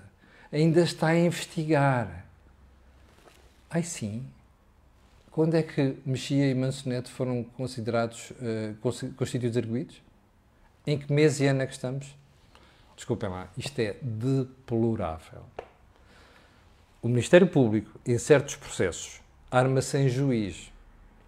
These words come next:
E o que faz é torrar as pessoas na praça pública, que leva a que só muito tarde se faça a acusação, ou noutros casos não se faça a acusação de todo.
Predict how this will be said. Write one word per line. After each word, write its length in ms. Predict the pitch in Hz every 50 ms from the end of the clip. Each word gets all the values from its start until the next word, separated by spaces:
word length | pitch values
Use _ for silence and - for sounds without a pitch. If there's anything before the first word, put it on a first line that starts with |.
| _ _ _ _ _ _ _ _ _ _ - - - - - -
E 140 | 123 143
o 80 | 165 160
que 80 | - -
faz 520 | - 131 104 92 92 92 - - - - - - - - - - - _ _ - -
é 160 | 143 135 120
torrar 600 | - - - 143 135 131 127 123 151 170 190 185
as 120 | 156 -
pessoas 400 | - - - - 139 127 117 110
na 140 | 110 113 107
praça 360 | - 127 135 131 135 - 127
pública, 640 | 101 - 107 101 90 85 90 87 87 - - 98 95 - _ _ _ _ _ _ _ _ _ _ _ _ _ _ _ - - - _ - - - - - - _ _ _ _ _ _ _ _ _ _ _ _ - -
que 400 | - - 180 160 131 113 - - - - - - - _ _ _ _ _ _ _ _ _ _ - _ _ - - - -
leva 460 | 147 139 156 165 156 123 120 131 123
a 20 |
que 340 | 120 - - - 147 - -
só 240 | - - 170 151 135
muito 400 | 123 131 160 226 262 240 - 190
tarde 300 | - - 123 110 110 -
se 60 | -
faça 280 | - 127 107 - - 107
a 20 |
acusação, 640 | - - - 98 95 92 85 - 87 87 85 92 110 - - _ - - - - - -
ou 100 | 135 135
noutros 320 | 131 143 147 143 143 - -
casos 340 | - 156 160 151 135 127
não 200 | 135 147 160 170
se 160 | 165 - - -
faça 320 | - 165 156 151 - 165
a 40 | 147
acusação 580 | - - - 143 147 156 139 - 165 160 165
de 80 | 156 -
todo. 400 | - 156 139 127 104 110 113